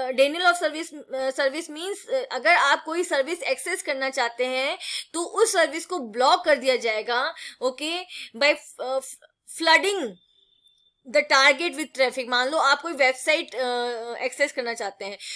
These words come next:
तो इतना ज्यादा, अ, ट्रैफिक क्रिएट कर दे-, कर दिया जाएगा कि वो वेबसाइट आप ओपन ही नहीं कर पाओगे,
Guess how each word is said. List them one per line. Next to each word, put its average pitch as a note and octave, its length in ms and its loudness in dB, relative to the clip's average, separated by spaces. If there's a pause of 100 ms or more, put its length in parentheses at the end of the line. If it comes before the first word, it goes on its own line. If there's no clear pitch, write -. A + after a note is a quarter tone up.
(140)
तो - 60 -12
इतना F#4+ 380 4
ज्यादा, B3+ 380 4
अ, E4+ 340 2
ट्रैफिक C4+ 440 0
क्रिएट C#4+ 260 -4
कर C#4+ 80 -8
दे-, B3 280 2
कर C4 120 2
दिया B3 200 2
जाएगा A#3+ 280 2
कि D#4 120 -10
वो C#4+ 160 -6
वेबसाइट B3+ 520 0
आप A#3+ 580 -2
ओपन C#4 320 0
ही F4 120 0
नहीं E4 140 -6
कर A#3 120 -2
पाओगे, E3 440 -12